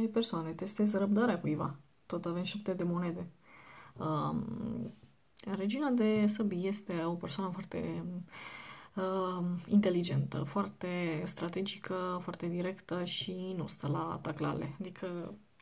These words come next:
știe ce vrea, știe ce are în minte și simt că asta este energia voastră. Chiar dacă este de, de aer, este o regină de aer, nu contează. Um, poate că ai, uh,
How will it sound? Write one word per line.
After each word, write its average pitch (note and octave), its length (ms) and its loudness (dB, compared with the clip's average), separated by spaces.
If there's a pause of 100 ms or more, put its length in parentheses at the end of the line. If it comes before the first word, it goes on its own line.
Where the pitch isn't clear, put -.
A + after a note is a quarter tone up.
(640)
știe G3+ 320 2
ce - 240 0
vrea, G#3+ 340 4
știe G#3 260 0
ce F#3 160 -4
are F3+ 140 -2
în F3 120 0
minte F#3 320 -4
și F3 460 -2
simt B3 240 0
că A3+ 60 4
asta G3 380 2
este F3+ 180 -4
energia E3+ 280 0
voastră. D3+ 280 -2
Chiar A#3 160 2
dacă B3 180 4
este G#3+ 260 -2
de, G#3 280 4
de G3+ 260 2
aer, F3+ 440 4
este - 580 -4 (400)
o F3 360 0
regină E3+ 360 0
de F3 100 0
aer, F#3+ 240 4
nu A3+ 120 6
contează. - 420 -2 (720)
Um, D#3+ 680 -2 (1200)
poate G3+ 240 2
că G3 80 -2
ai, F#3+ 280 2
uh, F3+ 320 -2